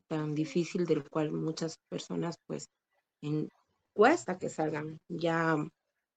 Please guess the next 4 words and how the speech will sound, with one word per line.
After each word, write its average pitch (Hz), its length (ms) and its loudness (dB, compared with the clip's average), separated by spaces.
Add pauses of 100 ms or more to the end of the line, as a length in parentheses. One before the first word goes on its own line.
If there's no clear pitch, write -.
(100)
eh, 156 440 8 (460)
vemos 190 480 10 (120)
cómo, 185 340 6 (760)
cómo 208 600 10